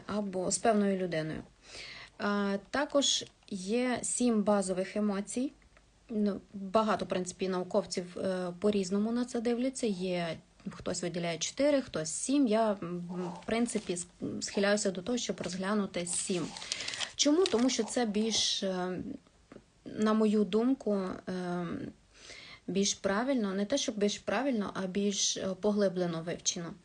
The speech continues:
Отже, перша базова емоція, яка у нас, е, найосновна і яка дозволила нам еволюціонувати до цього періоду часу, тобто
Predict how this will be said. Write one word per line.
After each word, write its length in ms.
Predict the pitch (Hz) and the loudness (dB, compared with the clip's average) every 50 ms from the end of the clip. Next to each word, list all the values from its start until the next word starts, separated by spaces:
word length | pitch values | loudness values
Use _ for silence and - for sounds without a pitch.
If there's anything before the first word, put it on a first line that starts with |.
| - - - - - - - - - - | -20 -20 -18 -14 -14 -12 -12 -12 -8 -2
Отже, 400 | - 233 240 202 208 233 226 220 - - - - - - | 2 2 2 4 2 2 0 0 -4 -8 -16 -20 -8 -2
перша 440 | - 262 277 269 - - - 233 208 | 0 2 2 4 4 4 4 4 4
базова 600 | 196 185 214 233 233 214 190 196 185 180 170 - - | 2 0 2 2 2 2 2 0 -2 -2 -2 -4 -2
емоція, 680 | - 190 190 196 226 285 294 - - - 190 170 156 - - - _ - - - - - - - - - | -2 -2 -2 0 0 -2 -2 -2 -4 -4 -4 -4 -4 -6 -8 -16 _ -20 -20 -20 -18 -18 -14 -8 -4 -4
яка 340 | 196 196 196 - 233 220 | -4 -2 0 2 4 4
у 60 | 214 208 | 4 4
нас, 460 | 208 202 196 185 185 180 - - - | 4 2 2 0 -2 -2 -4 -4 -4
е, 320 | - 196 190 190 185 180 180 180 - - - 294 - - - - - - 208 | -4 -4 -4 -4 -4 -6 -6 -10 -16 -18 -16 -16 -16 -14 -14 -14 -14 -8 -2
найосновна 1120 | - 220 208 208 196 190 190 - - 202 202 - - 214 208 190 202 220 233 262 294 330 349 - - | 2 2 4 4 4 2 0 -2 -2 -4 -4 -2 -2 0 0 2 2 2 2 0 0 -2 -4 -4 -2
і 320 | - 202 190 190 180 175 - - | 0 0 0 0 -2 -2 -4 -4
яка 560 | - 196 190 190 190 - 208 196 190 185 - - 226 | -4 -2 -2 -2 0 -2 -2 -2 -2 -4 -6 -8 -10
дозволила 760 | 226 190 190 208 208 190 190 196 220 214 202 196 190 185 185 | -8 -2 2 2 2 4 4 4 6 6 6 4 4 2 0
нам 280 | 185 185 175 165 156 - | 0 0 0 -2 -2 -2
еволюціонувати 880 | - 196 175 202 196 - - - 208 202 196 202 196 185 170 160 170 170 | -2 -2 0 0 -2 -2 -2 -2 0 0 0 0 -2 -2 -2 -4 -4 -4
до 140 | 170 185 175 | -4 -4 -4
цього 340 | 180 - 214 185 180 170 | -4 -2 -2 -2 -2 -2
періоду 540 | 165 - 196 196 202 196 185 180 185 185 214 | -4 -2 0 0 2 2 0 0 -2 -2 -2
часу, 400 | 214 - 254 254 285 285 - 220 | -2 -2 -2 -2 -2 -2 -4 -4
тобто 360 | 208 - 185 175 175 - 180 | -4 -4 -6 -6 -6 -6 -6